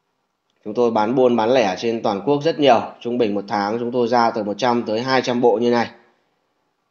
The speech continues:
Các cái sản phẩm giá rẻ cũng như các cái sản phẩm chất lượng.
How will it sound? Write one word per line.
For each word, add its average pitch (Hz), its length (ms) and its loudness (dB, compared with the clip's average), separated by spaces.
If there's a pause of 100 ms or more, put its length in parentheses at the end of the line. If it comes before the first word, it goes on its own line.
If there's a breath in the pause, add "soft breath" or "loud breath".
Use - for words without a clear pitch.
(520)
Các 135 240 -2
cái 113 100 -4
sản 107 200 -4
phẩm 95 260 -2
giá 107 160 0
rẻ 117 320 2
cũng 113 160 -6
như 123 180 -2
các 135 200 2
cái 117 100 -4
sản 113 200 -6
phẩm 98 260 -4
chất 143 160 -4
lượng. - 380 2